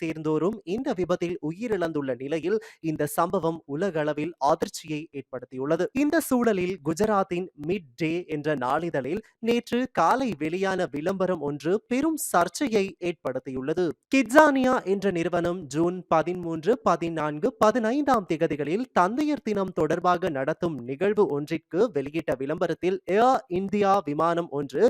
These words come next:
கட்டிடம் ஒன்றில் சிக்கியிருப்பது போன்று விளம்பரம் வடிவமைக்கப்பட்டுள்ளது.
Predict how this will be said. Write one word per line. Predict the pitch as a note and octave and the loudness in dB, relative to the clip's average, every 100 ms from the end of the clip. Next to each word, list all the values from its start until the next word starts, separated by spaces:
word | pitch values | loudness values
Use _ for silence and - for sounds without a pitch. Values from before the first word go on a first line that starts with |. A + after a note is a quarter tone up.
| - - - | 2 -10 2
கட்டிடம் | A#3+ A#3+ D#4+ E4 A3 | 4 4 2 0 0
ஒன்றில் | G3+ G3+ G#3 G#3 | -2 0 -2 -2
சிக்கியிருப்பது | A3+ G3+ D4+ A3+ G#3+ G3 F#3 | -6 -4 -2 -2 -2 -2 -2
போன்று | F3 F3 E3+ G3 G#3+ | 0 -2 2 2 2
விளம்பரம் | - E3+ G#3 F3 E3+ E3+ B2 | 0 0 0 2 0 -2 -4
வடிவமைக்கப்பட்டுள்ளது. | C#3+ F3+ G#3+ D#3+ C3 C3+ - C3 D3 E3+ E3+ | -4 -2 -2 -4 -4 -6 -6 -4 -2 0 0